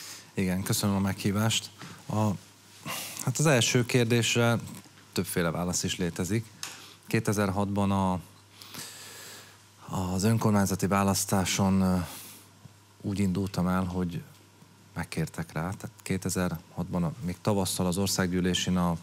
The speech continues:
Budapesti Választási Bizottság, ö, Fidesz-K D N P-s delegátja voltam, és ősszel, kétezer-hat őszén, ö, kérdezték, hogy a nyolcadik kerületben, ahol én felnőttem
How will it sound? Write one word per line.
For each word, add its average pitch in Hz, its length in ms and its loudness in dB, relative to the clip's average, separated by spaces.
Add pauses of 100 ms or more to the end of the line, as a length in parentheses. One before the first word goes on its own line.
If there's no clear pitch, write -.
(120)
Budapesti 90 500 -2
Választási 85 720 0
Bizottság, 85 580 0 (920)
ö, 82 220 0 (120)
Fidesz-K 85 420 -2
D 82 80 0
N 85 180 0
P-s 85 140 -2
delegátja 82 540 0
voltam, 95 440 -2 (960)
és - 160 -4
ősszel, 95 640 2 (760)
kétezer-hat 82 640 -2
őszén, 110 460 2 (840)
ö, 82 280 0 (240)
kérdezték, 90 720 0
hogy 87 300 0
a 85 220 4
nyolcadik 85 460 2
kerületben, 90 440 0
ahol 85 200 2
én 76 100 2
felnőttem 95 760 0